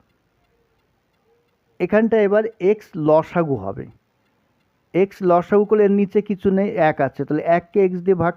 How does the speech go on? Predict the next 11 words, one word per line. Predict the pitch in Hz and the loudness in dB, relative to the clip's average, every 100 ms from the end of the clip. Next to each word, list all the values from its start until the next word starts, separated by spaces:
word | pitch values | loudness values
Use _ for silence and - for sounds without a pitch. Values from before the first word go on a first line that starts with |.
| - | -4
ক-, | 196 196 175 | -4 -4 -6
গু-, | 180 175 170 - | -2 -2 -4 -2
করলে | 180 185 180 | 0 0 0
এক্স | 190 - 202 | -2 -2 -2
হয়। | 226 - _ _ _ _ | -2 -6 _ _ _ _
তাহলে | - 156 165 156 | 0 2 2 -2
সি-, | - - 180 | -6 -2 -2
এক্স | - - | -4 -4
কে | 208 - | -4 -2
সিক্স | 202 202 202 | -6 -2 -4
এক্স | 185 | -2